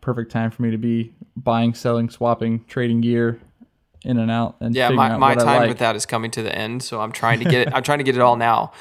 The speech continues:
Speaker 2: Like, I, all the fly fishing stuff I want, get it now before it's too late. <laughs>
Speaker 1: I s-, I see some stuff sitting in the background. I'm like, "Yeah, you better buy everything now."
Speaker 2: Yeah, dude, I've got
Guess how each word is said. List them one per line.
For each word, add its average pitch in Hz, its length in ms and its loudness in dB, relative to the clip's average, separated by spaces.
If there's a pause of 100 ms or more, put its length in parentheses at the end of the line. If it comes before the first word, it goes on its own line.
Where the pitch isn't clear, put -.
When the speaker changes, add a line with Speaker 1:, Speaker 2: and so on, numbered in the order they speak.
(260)
Speaker 2:
Like, 131 320 -2
I, 139 240 4
all 170 180 8
the 180 120 0
fly 151 200 4
fishing 139 280 -4
stuff 139 240 2
I 127 80 4
want, 120 340 2
get 123 140 4
it 117 100 0
now 113 220 4
before 113 320 -4
it's - 120 -6
too 120 180 -2
late. 113 260 0 (120)
<laughs> - 60 -2 (580)
Speaker 1:
I 131 100 4
s-, 131 120 0
I 120 140 2
see 185 180 2
some 156 220 0
stuff 135 180 2
sitting 135 140 -2
in 123 80 -2
the 123 60 -2
background. 135 360 2
I'm 117 80 -2
like, 117 160 -2
"Yeah, 139 80 -2
you 127 140 -2
better 135 180 0
buy 131 220 2
everything 131 320 -2
now." 131 240 -4
Speaker 2:
Yeah, 131 200 6
dude, 120 240 0
I've 127 200 0
got 123 420 0